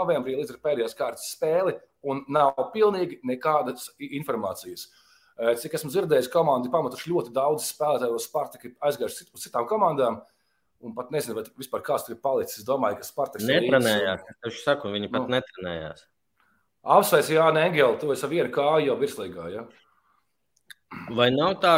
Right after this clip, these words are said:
Speaker 2: ka klubi, kam Zbori Arābos atbrauks, ā, mājās un pirmās kārtas uz mākslīgā seguma spēlēt nemāk? Nu, viņi visi cenšas atbraukt nedēļu, divas pirms, lai tomēr pielāgotos. Nav jau tur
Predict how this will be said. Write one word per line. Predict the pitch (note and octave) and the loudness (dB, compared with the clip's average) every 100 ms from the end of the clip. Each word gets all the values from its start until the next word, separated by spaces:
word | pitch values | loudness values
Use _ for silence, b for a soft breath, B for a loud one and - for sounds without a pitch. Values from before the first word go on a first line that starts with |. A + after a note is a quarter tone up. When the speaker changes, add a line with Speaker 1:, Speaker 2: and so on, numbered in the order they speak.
| - | 4
Speaker 2:
ka | A#2+ | -2
klubi, | D#3 D#3 C3 | -2 0 0
kam | C3 A#2+ | 0 0
Zbori | A2+ C#3 C3+ | 0 2 4
Arābos | C3 D#3 D#3 C3 A#2+ A2 - - _ _ _ _ _ _ _ _ _ - | 6 6 6 4 2 -2 -4 -18 _ _ _ _ _ _ _ _ _ -4
atbrauks, | A#2 C#3 C#3+ B2+ A2+ G2+ - - - | -2 0 4 6 4 2 -6 -10 -4
ā, | G#2+ G#2+ G#2+ G#2+ G#2+ G#2+ G#2 A#2 | 0 2 2 2 0 0 0 0
mājās | C3 B2+ A2 A#2 | 2 2 0 -2
un | |
pirmās | G#2+ A#2+ A2 - | -6 -2 -2 0
kārtas | A#2+ A#2 - - _ _ _ _ _ - | 0 0 -8 -18 _ _ _ _ _ -16
uz | G2 G#2+ | -8 -2
mākslīgā | A#2 A#2 A2 G2+ G2 | 0 -2 -4 -2 -2
seguma | - A#2+ G#2+ G2 | -2 -4 -4 -8
spēlēt | - G#2+ G#2+ G#2 F#2+ - F#2+ | -4 0 2 2 0 -2 -4
nemāk? | F#2+ F2 D#2 - | -4 -4 -6 -10
Nu, | G2+ A#2+ D3+ | -8 -8 -6
viņi | D#3 F3 F3 | -6 -4 -4
visi | G#3+ - | -6 -6
cenšas | - G#3+ - D#3 D#3+ | -4 -4 -2 -2 0
atbraukt | F3 E3 B2+ A#2+ | -2 0 -2 0
nedēļu, | C#3+ D3 B2+ G#2+ G#2+ | -4 2 2 2 -4
divas | C#3 B2 | -4 -4
pirms, | - D#3 F3 - | -4 -4 -4 -6
lai | F#2 F2+ F2 E2+ | -4 -4 -4 -6
tomēr | G2 F#2+ F#2 E2 | -6 -4 -4 -4
pielāgotos. | B2 A#2+ F#2 F2 E2+ D2+ - F#2+ | -4 -2 -4 -6 -10 -10 -12 -6
Nav | G2 F2+ | -4 -2
jau | E2 - | -6 -8
tur | E2+ | -16